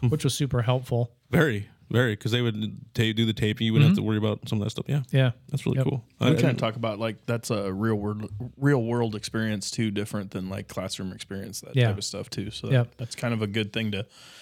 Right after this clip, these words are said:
Speaker 3: if that's what you wanna go do,
Speaker 2: Mm-hmm.
Speaker 3: you're hitting the ground running.
Speaker 2: Yeah.
Speaker 3: You're already getting that, uh, built into you, uh, even if you're not, it's an internship, even if it's not really called that, but
Speaker 2: Mm-hmm.
Speaker 3: it's a good thing.
Speaker 2: It
Speaker 3: You,
Speaker 2: is. It
Speaker 3: you're
Speaker 2: is.
Speaker 3: doing some
Speaker 2: Yep.
Speaker 1: You're
Speaker 3: stuff
Speaker 1: very
Speaker 3: like
Speaker 1: good at
Speaker 3: that.
Speaker 1: explaining stuff too.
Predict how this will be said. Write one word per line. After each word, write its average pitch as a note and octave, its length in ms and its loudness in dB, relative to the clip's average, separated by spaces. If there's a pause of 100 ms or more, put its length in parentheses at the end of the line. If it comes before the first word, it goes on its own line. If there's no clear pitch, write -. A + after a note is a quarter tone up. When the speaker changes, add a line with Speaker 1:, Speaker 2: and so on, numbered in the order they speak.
(140)
Speaker 3:
if C3 120 0
that's C3+ 200 2
what B2+ 120 0
you A2 80 0
wanna A2+ 180 0
go A2 120 -2
do, A2+ 420 0
Speaker 2:
Mm-hmm. C#3 200 4
Speaker 3:
you're A2+ 180 2
hitting A#2+ 180 2
the G#2+ 60 -8
ground G#2+ 260 -2
running. G#2+ 380 0
Speaker 2:
Yeah. B2+ 160 6
Speaker 3:
You're G#2+ 120 0
already G#2+ 180 -2
getting G2+ 320 -2
that, G#2+ 240 -2 (160)
uh, G#2 220 -6
built G#2+ 320 -6
into G#2 200 -4
you, F#2+ 140 -4
uh, F#2+ 160 -6
even D3 300 2
if G#2+ 120 -6
you're G#2 80 -6
not, G2 220 -8 (160)
it's - 280 -8 (200)
an G#2+ 260 -2
internship, G#2+ 600 -2
even G#2+ 200 -4
if G#2 60 -2
it's - 140 -6
not G2 180 -6 (160)
really G2+ 240 -2
called G#2 300 -8
that, F#2+ 220 -10
but - 140 -10 (240)
Speaker 2:
Mm-hmm. A2+ 280 4 (220)
Speaker 3:
it's G#2+ 160 -4
a - 40 -8
good G2+ 200 -6
thing. A2 280 -2 (220)
Speaker 2:
It C#3 120 6
Speaker 3:
You, C#3 120 6
Speaker 2:
is. - 160 -6
It - 120 -12 (100)
Speaker 3:
you're A#2+ 200 2
Speaker 2:
is. G#2+ 100 -2
Speaker 3:
doing G#2 220 -2
some - 160 -2
Speaker 2:
Yep. A2+ 100 0
Speaker 1:
You're B2 140 4
Speaker 3:
stuff D3+ 60 0
Speaker 1:
very C#3 120 4
Speaker 3:
like A#2+ 80 -2
Speaker 1:
good A2 100 2
at - 40 0
Speaker 3:
that. F#2 60 -2
Speaker 1:
explaining G2+ 440 -2
stuff - 260 -6
too. - 260 -4